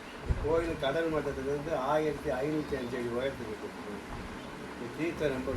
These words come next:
விசேஷம். அது உள்ள இருக்கிறது வந்து மரம். மரந்தே தண்ணி பட்டு, பட்டு, பட்டு கல்லாயிடுச்சு.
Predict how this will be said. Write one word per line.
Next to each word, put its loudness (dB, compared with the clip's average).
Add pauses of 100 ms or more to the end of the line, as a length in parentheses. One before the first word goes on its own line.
விசேஷம். -2 (640)
அது -6 (120)
உள்ள 4
இருக்கிறது 0
வந்து -2 (120)
மரம். 4 (640)
மரந்தே 2 (100)
தண்ணி 4
பட்டு, 0
பட்டு, -4
பட்டு -2
கல்லாயிடுச்சு. -2